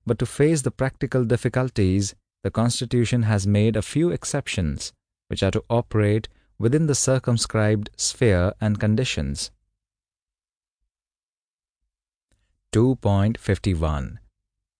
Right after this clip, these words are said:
Interpretation of the legislative lists. For giving effect to the various items in the different lists,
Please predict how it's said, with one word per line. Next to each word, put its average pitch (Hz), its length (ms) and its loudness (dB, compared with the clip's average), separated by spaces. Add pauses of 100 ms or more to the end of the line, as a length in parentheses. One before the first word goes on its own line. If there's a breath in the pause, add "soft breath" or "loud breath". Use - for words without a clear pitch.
(320)
Interpretation 117 960 2
of 87 160 0
the 87 80 2
legislative 104 800 0
lists. - 640 -2 (1400)
For 131 140 0
giving 170 360 2
effect - 480 0 (140)
to - 80 -8
the 90 160 2
various 117 480 2
items 117 480 2
in 101 140 0
the 85 80 0
different 113 420 0
lists, 101 540 0